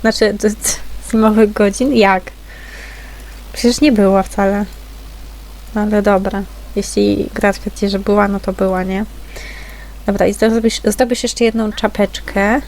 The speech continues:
to będziemy mieli co dawać tym duszkom. No, a potem pójdziesz spać. Wiecie, że niedługo tydzień nam się kończy? Tydzień to bardzo mało chyba jednak.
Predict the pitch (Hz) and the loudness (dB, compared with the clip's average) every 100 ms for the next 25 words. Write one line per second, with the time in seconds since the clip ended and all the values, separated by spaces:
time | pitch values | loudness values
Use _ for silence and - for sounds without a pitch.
0 | - - - - - - - 220 214 220 | -8 -14 -16 -16 -16 -16 -12 -2 0 4
1 | 220 214 214 214 - 202 202 196 190 - | 4 4 2 2 0 2 2 2 0 -4
2 | - - - 196 190 190 202 196 202 196 | -8 -10 -6 -4 -4 -6 -8 -8 -4 -4
3 | - 185 196 - - - - - - - | -2 -2 -2 -8 -14 -16 -14 -14 -14 -14
4 | - - - - - 220 196 208 320 302 | -14 -14 -14 -14 -6 -2 0 2 2 0
5 | - 190 262 - - 185 185 185 190 - | -2 -4 -6 -6 -2 2 4 4 2 0
6 | - - - - 320 - 247 233 214 208 | -10 -14 -14 -8 -2 2 4 6 4 2
7 | 208 - 190 190 185 185 190 - 185 196 | 0 -2 -2 0 0 0 0 2 0 2
8 | 294 254 240 254 233 226 - - - - | 0 2 2 2 0 -2 -2 -2 -2 -6
9 | 196 185 180 175 - 196 190 190 190 | -4 0 2 2 0 -2 0 0 -4